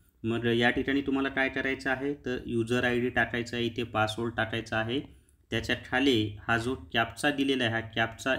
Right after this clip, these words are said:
इथे टाकायचा आहे आणि मग लॉग इन करायचं आहे. लॉग इन केलं की तुम्हाला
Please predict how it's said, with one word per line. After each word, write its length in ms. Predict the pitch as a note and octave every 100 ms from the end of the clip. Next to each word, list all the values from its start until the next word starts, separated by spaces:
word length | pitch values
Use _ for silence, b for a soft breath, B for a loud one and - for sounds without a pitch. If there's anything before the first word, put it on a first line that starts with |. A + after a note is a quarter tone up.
| -
इथे 260 | A2+ -
टाकायचा 500 | A#2 A#2 A#2 A#2 -
आहे 140 | A2+ D3
आणि 180 | E3+
मग 180 | E3+ F3
लॉग 240 | B2+ A#2 A#2
इन 120 | B2
करायचं 400 | A#2+ A#2 A2+ B2+
आहे. 260 | D#3+ - b b b
लॉग 280 | A2+ A2+ A#2
इन 120 | C3+
केलं 240 | C3+ D3 B2+
की 160 | - A#2
तुम्हाला 380 | A#2 A#2+ B2+